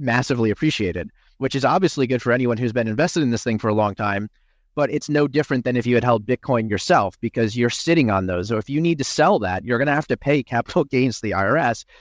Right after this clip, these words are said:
And that's basically the same position that G B T C is in. So if we see a ton of money pouring out of G B T C, the trust itself is gonna have to sell Bitcoin and then, then basically say, "We sold with our cost basis was X, we sold at Y,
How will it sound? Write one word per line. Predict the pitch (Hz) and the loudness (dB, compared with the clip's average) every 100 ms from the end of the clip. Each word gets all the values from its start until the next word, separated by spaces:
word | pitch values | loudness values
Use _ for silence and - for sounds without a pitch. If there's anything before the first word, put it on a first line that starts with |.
| - | -6
And | 131 | 0
that's | 143 - | 0 0
basically | 143 139 - 135 135 | 0 0 0 0 0
the | 117 | 0
same | - 123 | 0 0
position | 117 117 117 113 | 0 -2 -2 0
that | 101 107 | -2 -2
G | 107 | -4
B | |
T | 101 | -4
C | 104 139 117 | -2 2 2
is | 92 | 0
in. | 85 | -6
So | - 120 - _ - | -2 -2 -2 _ -6
if | 139 147 | -4 0
we | 160 | 0
see | - 160 | 2 2
a | |
ton | - - 165 | 0 0 0
of | 127 | 2
money | 143 135 | 2 0
pouring | - 151 135 120 | -2 0 2 2
out | 110 | 0
of | |
G | 113 | -4
B | 113 | -6
T | 101 113 | -6 -4
C, | - 185 139 120 _ _ _ - | 2 4 2 -2 _ _ _ -8
the | 123 | -6
trust | - 160 151 - | 0 0 0 -4
itself | - 185 175 | 0 2 4
is | 127 | 0
gonna | 131 120 | -2 -2
have | 110 | -4
to | |
sell | - 127 | 0 0
Bitcoin | 120 156 - 127 117 | 2 -2 -2 -2 -2
and | 110 | -2
then, | 117 | 0
then | 117 113 | 0 0
basically | 107 110 - 113 104 | 0 0 -2 -4 -4
say, | 117 110 107 _ _ _ - | 0 0 0 _ _ _ -2
"We | 131 | 0
sold | - 139 131 | 2 2 2
with | 139 117 - | 0 -2 0
our | 135 120 | -2 2
cost | 147 127 | 2 2
basis | 123 110 107 - | 0 -2 -6 -6
was | 110 160 | -4 2
X, | 180 - - | 2 2 -4
we | 123 | -2
sold | - 135 127 | 2 2 2
at | 110 127 | 0 0
Y, | 160 147 135 | 2 2 2